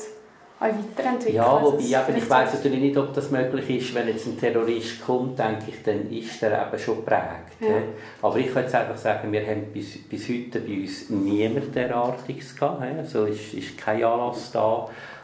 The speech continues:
Speaker 2: Und selbstverständlich kann das sein, dass über die Fl-, nein, nicht, es kann sein, sondern es ist ja so, dass über die Fluchtwege auch Terroristen kommen. Aber, äh, wenn ich die grossen Anschläge anschaue, die wir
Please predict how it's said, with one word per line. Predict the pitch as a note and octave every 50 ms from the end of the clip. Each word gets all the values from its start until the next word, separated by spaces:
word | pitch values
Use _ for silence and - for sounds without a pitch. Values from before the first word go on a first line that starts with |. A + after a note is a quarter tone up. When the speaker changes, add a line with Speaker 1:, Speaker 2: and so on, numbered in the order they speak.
| - -
Speaker 2:
Und | A2+ A2+ A2+ A2
selbstverständlich | - B2 A2+ B2 B2 - C#3 - - A2+ A2 A#2+ C#3+ D3 - D3+ C3+ - - -
kann | C3 B2 -
das | - A2+ -
sein, | - B2 A2+ A2
dass | A2 A2 - A#2+
über | A2 A2 -
die | - - F2+
Fl-, | G#2+ B2 A#2
nein, | G2+ G2+ A2+
nicht, | B2+ C3 - - - -
es | - - -
kann | - - A#2
sein, | - - A2+ G2 F#2+
sondern | - - A2+ F#2+ F#2+ F#2
es | F#2 -
ist | - B2 B2 - -
ja | C#3+
so, | C3+ - B2+ A2 G2+
dass | - - -
über | A2+ G#2+ A2
die | G#2 G#2+
Fluchtwege | - - A2 G#2+ G#2 G#2+ - - G#2+ G2+ G2+ - - G2 G2
auch | G2 G2
Terroristen | - A#2 A2+ A2+ A2 A2 A2 G#2+ G#2+ G#2+ - A#2 -
kommen. | A2+ G#2 G#2 G2+ G2 G2 - - - - - - - - - -
Aber, | - G#2+ G2 - G#2 G2 G2
äh, | F#2+ F#2+ F#2 F#2 F2+ F2+
wenn | G2+ F#2+ F#2
ich | F2+ E2+ - - - -
die | -
grossen | - F#2 F#2+ F#2+ F#2+ F#2+ - - F#2 F#2
Anschläge | G#2 A#2+ - - C#3 B2 A2+ - A2+
anschaue, | A2 A2 A2 A2+ A#2 A2+ G#2+ G2
die | - -
wir | G#2 F#2+ G2 G2 G2 F#2+